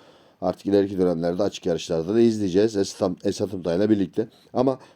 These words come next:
Artukoğlu o gün o grupta yaptığı o sonlarda sprintiyle dikkat çekmişti. Yarın Özcan Yıldırım binmiş. Benim en başta önereceğim isim oldu. Tabii Oğuzhan Tay iki tane,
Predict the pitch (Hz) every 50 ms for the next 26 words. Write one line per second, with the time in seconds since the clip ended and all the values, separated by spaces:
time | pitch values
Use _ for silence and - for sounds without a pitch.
0 | _ - 110 117 117 - 151 156 156 131 113 107 117 131 127 123 117 117 - _
1 | - 123 127 127 127 117 110 - 110 107 104 101 - - 110 98 - 110 110 104
2 | - - 113 107 107 107 110 113 110 113 117 120 101 87 - _ _ _ _ _
3 | _ _ - - - - - 117 117 110 110 151 147 117 123 131 117 95 85 -
4 | 120 117 117 - - - - 87 - - 143 160 165 160 160 160 156 151 135 156
5 | 151 151 151 151 147 143 147 151 139 117 107 107 113 120 - - - 120 123 120
6 | 120 120 - - _ - 131 139 139 131 127 113 104 98 95 - - - 104 92
7 | 101 104 101 95 90 90 82 85 101 110 123 135 135 - _ _ _ _ _ _
8 | _ _ _ 113 107 - - 120 131 131 - _ - 117 123 131 127 113 95 104
9 | 117 117 _ _ _ _ _ _ _ - 143 147 135 143 151 156 151 - 165 156
10 | 156 170 160 - - - - - - 160 151 156 156 156 139